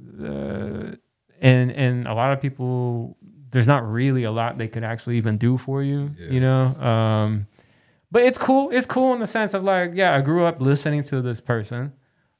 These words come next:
Speaker 1: or I have records by this person, you know, that I play a lot, or that I've played a lot. And it's cool, you know, like, when I was looking for, when I was looking for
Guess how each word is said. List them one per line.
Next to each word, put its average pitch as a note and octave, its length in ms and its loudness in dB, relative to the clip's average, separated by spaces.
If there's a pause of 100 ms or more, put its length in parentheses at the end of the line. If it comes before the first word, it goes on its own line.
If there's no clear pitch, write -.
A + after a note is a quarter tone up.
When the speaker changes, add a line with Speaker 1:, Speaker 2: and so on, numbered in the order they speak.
Speaker 1:
or B2+ 100 4
I B2 120 4
have C3+ 380 2
records B2+ 380 -2
by A#2 160 -2
this A#2+ 140 -8
person, B2 520 -4
you C3 80 2
know, B2 160 4
that A#2+ 100 -4
I A2+ 120 -4
play A#2+ 360 -4
a A#2 60 -4
lot, A2+ 380 -6 (120)
or A#2+ 80 0
that A2+ 100 2
I've A2+ 140 -2
played A#2 240 -4
a A#2 40 -10
lot. A2+ 360 -4 (520)
And C3+ 140 6
it's C#3+ 120 0
cool, F3 300 2
you C#3+ 100 2
know, C3+ 120 2
like, B2+ 220 0 (280)
when C#3+ 180 6
I C3+ 100 4
was C#3+ 320 2
looking C#3 340 -2
for, A#2+ 300 -4 (100)
when C#3 220 4
I C#3 100 2
was C3 480 0
looking B2+ 340 -4
for A#2+ 600 -2